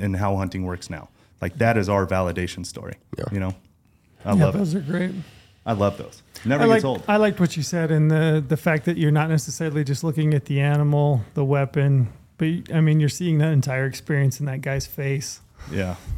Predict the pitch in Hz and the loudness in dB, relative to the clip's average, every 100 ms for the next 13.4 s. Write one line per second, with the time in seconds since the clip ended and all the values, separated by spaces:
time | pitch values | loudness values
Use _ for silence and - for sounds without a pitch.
0 | - - - _ 165 151 147 147 143 151 | -10 -18 -20 _ 0 2 2 2 4 4
1 | 143 131 160 156 - 160 156 156 151 139 | 2 2 2 2 2 2 4 4 4 2
2 | 151 147 143 127 175 160 - - 165 139 | 2 2 2 2 0 0 -6 -4 0 2
3 | 139 139 - - 143 - 135 131 135 143 | 2 -2 -4 -8 -6 -4 -4 -2 -2 -4
4 | - - 156 127 - - - - - - | -6 -4 -4 -2 -6 -8 -14 -16 -14 -12
5 | 175 180 165 156 - 160 151 143 143 127 | -8 0 0 0 0 0 2 2 2 0
6 | - - 143 139 151 160 151 160 151 131 | -4 -4 -2 -2 -4 -4 -2 0 2 0
7 | 123 - 160 135 135 170 165 - 160 165 | -2 -4 0 0 0 -2 -2 -4 -4 -2
8 | 165 139 143 135 131 135 147 147 - - | 0 2 2 2 0 -2 -4 -4 -6 -18
9 | - - 131 117 - - - 147 131 156 | -8 -4 -2 -4 -10 -18 -4 -2 2 2
10 | 135 170 170 165 160 139 147 135 156 143 | 2 0 2 2 2 2 0 0 0 2
11 | 143 147 175 147 139 - 139 139 - 143 | 0 -2 -4 -6 -6 -6 -4 -6 -4 -6
12 | 147 - 156 147 135 127 113 147 - 143 | -6 -4 0 2 2 2 0 -6 -6 -6
13 | - 147 139 | 0 0 -2